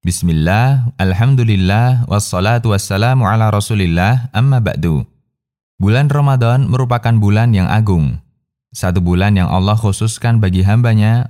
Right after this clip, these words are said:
untuk menunaikan salah satu rukun Islam. Maka wajib bagi kita untuk menjaga kesucian bulan ini dengan mengagungkan perintahnya serta menjauhi larangannya. Di antara hal terlarang bagi orang yang berpuasa ialah berhubungan badan di siang hari.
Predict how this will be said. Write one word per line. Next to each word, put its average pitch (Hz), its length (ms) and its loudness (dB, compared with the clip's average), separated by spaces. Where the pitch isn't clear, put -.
untuk 127 240 0
menunaikan 120 560 0
salah 113 240 -2
satu 117 400 -2
rukun 85 240 -2
Islam. 95 480 -2
Maka 107 240 -2
wajib 139 320 0
bagi 117 160 0
kita 101 560 -2
untuk 104 240 0
menjaga 104 480 0
kesucian 110 560 -2
bulan 107 320 0
ini 104 480 0
dengan 120 240 2
mengagungkan 117 720 2
perintahnya 107 800 0
serta 104 480 -2
menjauhi 98 400 0
larangannya. 82 720 0
Di 107 160 -2
antara 123 240 0
hal 147 240 0
terlarang 131 480 0
bagi 113 240 2
orang 110 320 2
yang 101 80 2
berpuasa 104 720 0
ialah 98 240 0
berhubungan 95 640 0
badan 101 320 0
di 101 80 2
siang 107 400 -2
hari. 98 400 -2